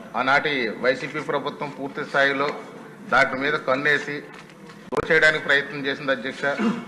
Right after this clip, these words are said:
అందులో లక్షల ఎకరాల భూములన్నింటినీ కూడా వాళ్ళు ఆ ఫైవ్ నైంటీ సిక్స్ జీవో ఒకటి పెట్టి పేదల ఆస్తులన్నీ కూడా దోచేయడానికి చాలా వరకు రిజిస్ట్రేషన్ చేసుకున్నారు, అధ్యక్ష.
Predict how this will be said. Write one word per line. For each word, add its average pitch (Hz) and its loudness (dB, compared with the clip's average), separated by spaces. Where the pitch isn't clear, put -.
అందులో 147 2
లక్షల 139 2
ఎకరాల 147 4
భూములన్నింటినీ 139 -2
కూడా 131 0
వాళ్ళు 135 4
ఆ 131 4
ఫైవ్ 147 4
నైంటీ 156 2
సిక్స్ 127 -6
జీవో 147 2
ఒకటి 143 0
పెట్టి 139 -4
పేదల 135 6
ఆస్తులన్నీ 135 2
కూడా 135 0
దోచేయడానికి 127 0
చాలా 127 8
వరకు 131 4
రిజిస్ట్రేషన్ 123 -4
చేసుకున్నారు, 123 -2
అధ్యక్ష. 117 -2